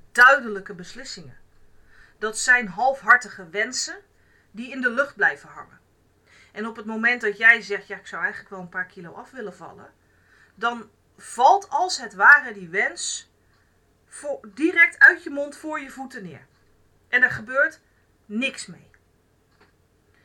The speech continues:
Stel nou dat jij helemaal klaar bent met je buren.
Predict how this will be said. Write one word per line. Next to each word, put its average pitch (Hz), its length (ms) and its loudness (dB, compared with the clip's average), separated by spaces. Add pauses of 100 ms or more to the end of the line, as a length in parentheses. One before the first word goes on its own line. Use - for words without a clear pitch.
(1900)
Stel 359 480 0
nou 330 300 2 (1600)
dat 240 400 -2
jij 214 480 6 (720)
helemaal 294 560 0
klaar 262 280 6
bent 220 120 0
met 196 160 -10
je 196 80 -18
buren. 165 360 -18